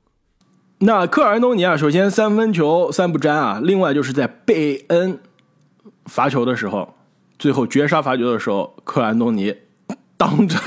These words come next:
众人啊，电视直播把自己裤子脱了，<laughs> 把屁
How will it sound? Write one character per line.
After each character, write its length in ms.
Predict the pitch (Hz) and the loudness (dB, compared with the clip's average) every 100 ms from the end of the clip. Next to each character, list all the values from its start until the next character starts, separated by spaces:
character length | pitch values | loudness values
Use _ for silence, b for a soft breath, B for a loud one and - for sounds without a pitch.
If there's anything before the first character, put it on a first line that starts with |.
| 208 | -2
众 300 | - 277 185 | -2 0 0
人 180 | 127 127 | 0 -2
啊， 100 | 127 | -2
电 220 | 117 165 | -2 -2
视 100 | 139 | -2
直 140 | 120 127 | -2 -2
播 160 | 131 | -2
把 100 | 120 | -2
自 80 | 110 | -4
己 80 | 120 | -4
裤 200 | 98 135 | -2 -4
子 100 | 95 | -4
脱 160 | - 80 | -8 -10
了， 1300 | - _ - - _ - - - - - 208 - - - | -14 _ -20 -20 _ -20 -20 -20 -20 -4 -2 0 -4 -8
<laughs> 140 | - | -2
把 100 | 170 | -2
屁 220 | - - | 0 -2